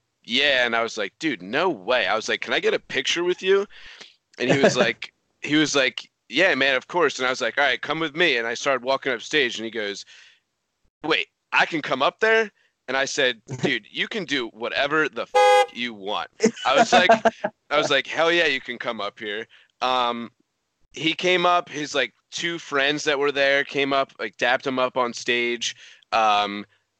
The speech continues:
Speaker 1: I asked him, "Hey, do you wanna get, like, introduced?" 'Cause, I mean, I, I didn't know some celebrities don't wanna, or some athletes, celebrities, whatever, uh,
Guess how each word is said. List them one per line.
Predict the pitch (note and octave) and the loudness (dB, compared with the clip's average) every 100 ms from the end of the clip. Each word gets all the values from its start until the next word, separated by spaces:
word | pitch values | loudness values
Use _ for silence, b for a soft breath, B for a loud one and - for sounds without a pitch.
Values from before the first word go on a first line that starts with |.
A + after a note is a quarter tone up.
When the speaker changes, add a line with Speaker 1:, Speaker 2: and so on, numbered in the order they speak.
| - | -2
Speaker 1:
I | A#2 | 2
asked | A#2 C#3+ D3+ - | 2 2 0 -2
him, | B2 A2+ - - | -4 -6 -12 -6
"Hey, | E3 D3 | -2 -2
do | F#2 B2 | -2 -6
you | D3+ | -2
wanna | D#3 D3+ | 0 0
get, | B2+ D#3 | 0 -2
like, | C3+ A2+ - - | -2 -6 -8 -6
introduced?" | B2 G#2+ A2 D3+ F3+ - | -4 -4 -6 -6 -8 -6
'Cause, | B2 G#2 - - - - | -6 -6 -10 -12 -12 -8
I | |
mean, | A2+ G#2+ G2 - _ _ _ | -6 -6 -10 -16 _ _ _
I, | G2+ A2 _ - | -4 -4 _ -2
I | F3 | 0
didn't | G3+ | 2
know | E3+ E3+ | 2 2
some | - E3+ | 0 -2
celebrities | - C#3+ C#3 C#3+ C3 | -2 -2 0 -4 -4
don't | - B2+ B2 | -4 -2 -2
wanna, | A#2+ G#2 F2+ _ G2+ | -2 -2 -6 _ -10
or | |
some | - C#3+ G#2 | -4 -2 0
athletes, | A#2+ - B2+ B2 - | -2 -2 -6 -8 -10
celebrities, | A#2 A#2 A2+ A2+ G#2+ | -4 -4 -2 -4 -6
whatever, | G#2+ G#2 G#2+ G#2+ B B B B | -6 -4 -4 -6 B B B B
uh, | G2+ G#2 G2 F#2 | 2 4 4 2